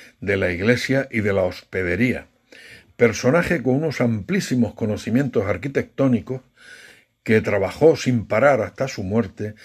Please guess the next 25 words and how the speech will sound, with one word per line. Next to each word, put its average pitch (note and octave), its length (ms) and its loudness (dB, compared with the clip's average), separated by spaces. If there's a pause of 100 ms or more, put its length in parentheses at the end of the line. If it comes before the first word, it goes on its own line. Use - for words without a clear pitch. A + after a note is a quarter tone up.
(280)
en A2 140 0
esta A#2+ 280 2
joya A#2 540 2
del F#2+ 320 -4
más G#2+ 240 -2
puro G#2+ 380 0
románico. F2 640 -8 (1040)
En B2+ 180 4
mil G3+ 140 6
novecientos E3+ 500 0
noventa A2+ 400 2
y G#2 40 -2
nueve C#3 380 0
se G#2+ 260 -4
instala B2+ 580 2 (320)
Al A2+ 240 0
Padrito, A#2 580 -4 (680)
en G#2 160 -4
el G2 160 -2
Parque A#2+ 340 2
Anejo B2+ 480 2
a A2 40 2
la F#2+ 120 -2
Fuente A#2+ 460 0
Luminosa, G#2+ 600 -4